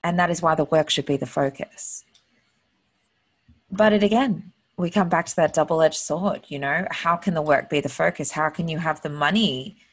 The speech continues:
to just focus on the work <laughs> without the profile, without the business, without all of these other things that come hand in hand? So you're constantly, like,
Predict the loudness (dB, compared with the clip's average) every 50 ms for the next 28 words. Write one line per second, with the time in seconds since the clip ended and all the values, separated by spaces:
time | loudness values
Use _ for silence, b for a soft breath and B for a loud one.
0 | b b b _ _ _ -16 -12 -8 -8 -8 -4 0 2 2 2 0 -2 -2 -2
1 | -2 -4 -4 -2 2 4 4 4 2 0 -4 -8 -12 b b b b b b b
2 | b b b b b b b _ _ _ _ _ 0 2 4 6 6 4 4 2
3 | 0 2 4 6 6 6 6 6 8 8 8 8 6 6 6 4 4 2 0 -4
4 | -2 -2 0 0 2 2 0 0 0 -4 -4 0 2 4 4 4 2 -2 -6 -8
5 | -8 -8 -4 -4 -4 -4 -6 -6 -6 -4 -4 -4 -6 -6 -8 -10 -10 -8 -10 -12
6 | -12 -12 -14 -12 -10 -8 -8 -8 -8 -10 -6 -2 0 0 0 0 -4 -6 -6 -6
7 | -8 -4 -2 -2 -2 -2 -2 -6 -8 -8 -8 -8 -8 -4 -2 -2 -2 -2 -6 -10